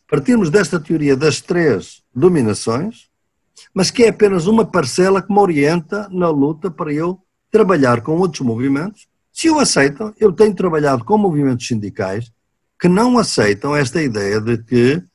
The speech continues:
a luta antirracial é tão importante como a luta anticapitalista, ou que a luta antipatriarcal é tão importante quanto a luta anticapitalista. Não aceitam. Portanto, a gente tem que ver até onde é que pode ir juntos.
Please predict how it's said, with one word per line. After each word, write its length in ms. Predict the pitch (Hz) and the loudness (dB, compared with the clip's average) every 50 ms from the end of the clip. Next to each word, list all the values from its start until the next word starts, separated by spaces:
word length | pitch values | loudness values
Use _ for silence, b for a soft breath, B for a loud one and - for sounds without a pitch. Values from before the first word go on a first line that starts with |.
| _ _ - | _ _ -2
a 80 | 139 143 | 0 2
luta 320 | 160 190 202 180 - 160 | 2 2 2 2 2 0
antirracial 840 | 143 127 123 143 135 120 127 131 117 - - 120 104 101 98 104 113 | 0 0 0 -2 -2 -2 -2 -2 -4 -4 -4 -2 0 0 0 0 0
é 80 | 117 | -2
tão 220 | 113 - - 147 147 | -2 -4 -4 -2 -2
importante 580 | 135 123 - 107 104 - 113 110 107 107 - | -2 -4 -6 -10 -12 -8 -6 -6 -6 -8 -8
como 160 | _ - 117 113 | _ -6 -6 -4
a 60 | 110 | -4
luta 220 | 107 107 104 110 | -4 -6 -8 -10
anticapitalista, 1120 | 107 98 92 - - 104 92 _ - _ _ - - 131 165 185 175 - - - 190 185 - _ _ _ _ _ _ | -10 -10 -12 -16 -16 -18 -18 _ -20 _ _ -14 -6 -4 -2 -2 -2 -4 -6 -8 -8 -8 -8 _ _ _ _ _ _
ou 160 | - 147 - | -2 0 0
que 120 | - 170 | 0 0
a 40 | 160 | 0
luta 220 | 151 143 123 139 | 0 0 0 0
antipatriarcal 880 | 131 123 120 156 156 151 151 131 - 120 110 107 98 - - 113 120 143 | 0 0 0 -2 -4 -2 -2 -4 -2 -2 -2 -2 -2 -2 -2 -2 0 0
é 60 | 160 | -2
tão 120 | 160 - 196 | -2 -4 -6
importante 560 | 180 147 - 101 - - 101 98 101 107 - _ | -6 -6 -8 -10 -10 -8 -6 -6 -8 -10 -12 _
quanto 260 | - 139 151 147 185 | -8 -8 -8 -6 -6
a 40 | 170 | -6
luta 240 | 131 104 92 98 101 | -6 -6 -6 -8 -12
anticapitalista. 840 | 104 - 120 - - 151 _ _ _ _ - 156 127 117 - - 170 | -12 -14 -20 -20 -20 -20 _ _ _ _ -12 -12 -12 -12 -12 -10 -8
Não 180 | 208 254 285 | -8 -6 -8
aceitam. 600 | 277 269 - - 185 190 190 - - - - - _ _ _ _ _ _ _ _ _ _ _ _ _ _ _ _ _ _ _ _ _ | -8 -8 -8 -6 -6 -6 -6 -10 -12 -16 -16 -18 _ _ _ _ _ _ _ _ _ _ _ _ _ _ _ _ _ _ _ _ _
Portanto, 220 | - - - - - | -16 -16 -14 -10 -10
a 40 | - | -8
gente 200 | 98 101 92 90 | -6 -6 -6 -6
tem 160 | 117 110 110 | -6 -6 -6
que 80 | - | -6
ver 100 | 120 117 | -6 -4
até 220 | 120 123 123 135 123 | -4 -4 -4 -2 -2
onde 180 | 123 127 147 | -2 -2 -2
é 40 | 147 | -4
que 100 | 139 - | -6 -6
pode 220 | - 165 160 185 214 | -6 -6 -4 -4 -6
ir 40 | |
juntos. 540 | 190 180 190 196 185 180 - - - - _ | -6 -4 -4 -6 -6 -8 -12 -16 -20 -20 _